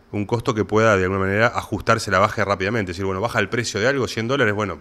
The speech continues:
bajamos el precio en pesos, mano de obra, seguridad social, no se puede. Son costos mucho menos flexibles, entonces es un punto. Fertilizantes, por, por, por hablar en temas agrícolas,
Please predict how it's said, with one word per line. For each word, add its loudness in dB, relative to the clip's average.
bajamos 0
el -2
precio -4
en -6
pesos, -4
mano 0
de 2
obra, 4
seguridad -4
social, -4
no -2
se -12
puede. 4
Son -4
costos -2
mucho 0
menos 2
flexibles, -6
entonces -6
es -8
un -8
punto. -12
Fertilizantes, 4
por, -4
por, -2
por -6
hablar -2
en -6
temas -4
agrícolas, -6